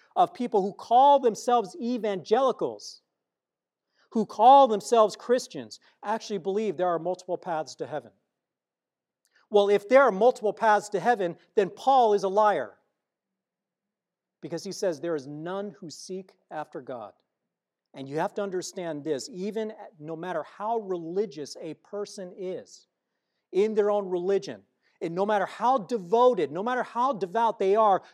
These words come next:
to their spiritual walk in whatever it is they believe,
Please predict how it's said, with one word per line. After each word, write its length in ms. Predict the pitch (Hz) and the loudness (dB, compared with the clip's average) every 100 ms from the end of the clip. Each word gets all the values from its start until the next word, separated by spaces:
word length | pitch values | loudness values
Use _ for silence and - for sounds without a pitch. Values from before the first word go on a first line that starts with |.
| - | -8
to 200 | 233 196 | -6 0
their 240 | 208 220 | 2 2
spiritual 720 | 202 - - 247 269 - 214 | -4 -8 -6 -4 -4 -2 -2
walk 340 | 208 226 196 208 | 4 4 4 0
in 120 | 170 | -2
whatever 400 | 196 220 220 208 | 0 2 0 0
it 80 | 185 | 0
is 160 | 196 | -2
they 140 | 151 165 | -4 -6
believe, 480 | 165 165 196 123 | -6 -6 -6 -8